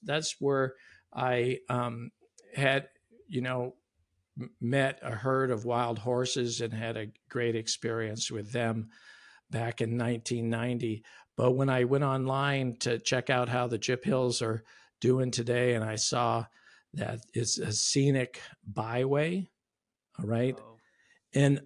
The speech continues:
Speaker 1: unknown to the creation when we were thinking in our, you know, somewhat limited yet arrogant wisdom that we're gonna create scenic byways, highways, and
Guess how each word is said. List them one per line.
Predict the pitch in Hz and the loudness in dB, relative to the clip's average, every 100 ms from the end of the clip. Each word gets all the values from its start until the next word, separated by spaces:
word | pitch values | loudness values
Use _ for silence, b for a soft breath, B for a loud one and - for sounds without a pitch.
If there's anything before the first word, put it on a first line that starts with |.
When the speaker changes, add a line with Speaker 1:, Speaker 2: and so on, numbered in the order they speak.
| - | 2
Speaker 1:
unknown | 156 175 170 170 170 170 170 | 4 4 4 2 2 2 0
to | 160 135 | -2 -2
the | 120 | -4
creation | - 135 131 131 147 135 123 | -2 0 2 2 0 0 -2
when | 120 117 | -2 0
we | 117 | 2
were | 113 | 2
thinking | 110 143 135 143 127 127 b b b b b b _ | 0 0 2 2 2 0 b b b b b b _
in | 127 127 | 2 4
our, | 127 127 123 117 - | 4 4 2 0 -4
you | 135 | 0
know, | 131 123 123 | 2 2 2
somewhat | 123 135 131 131 135 135 _ _ | 2 2 4 4 4 2 _ _
limited | 117 131 131 135 135 113 - _ - | 0 4 6 6 6 2 -12 _ 2
yet | 120 131 - | 2 2 -2
arrogant | 120 120 131 127 127 127 - | 0 2 2 2 2 0 -4
wisdom | - 131 143 135 127 120 117 | 2 6 6 6 2 2 2
that | 127 | 0
we're | 120 117 | 0 0
gonna | 120 113 | 0 -2
create | - 123 117 - | 2 2 2 0
scenic | - 139 139 135 - | 0 2 2 0 0
byways, | 127 123 127 123 123 120 120 - B B B | 2 4 4 6 4 4 4 0 B B B
highways, | 131 123 123 120 123 120 120 120 - | 0 4 4 4 4 4 4 4 0
and | - 123 | -2 -4